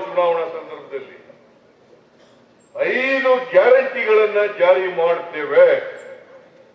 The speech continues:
ಅದಕ್ಕೆ ಎಷ್ಟೇ ದುಡ್ಡು ಖರ್ಚಾದ್ರೂ ಕೂಡ ನಾವು ಜಾರಿ ಮಾಡ್ತೇವೆ ಅಂತಕ್ಕಂಥ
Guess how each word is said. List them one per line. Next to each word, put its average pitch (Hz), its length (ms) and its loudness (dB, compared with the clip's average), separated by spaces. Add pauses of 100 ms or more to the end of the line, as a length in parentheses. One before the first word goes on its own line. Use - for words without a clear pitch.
(880)
ಅದಕ್ಕೆ - 260 -16
ಎಷ್ಟೇ - 380 -2 (360)
ದುಡ್ಡು - 200 -8 (100)
ಖರ್ಚಾದ್ರೂ 240 600 0
ಕೂಡ 196 240 -8 (1900)
ನಾವು 185 480 -10
ಜಾರಿ 180 340 -6
ಮಾಡ್ತೇವೆ 151 640 -8
ಅಂತಕ್ಕಂಥ 139 500 -12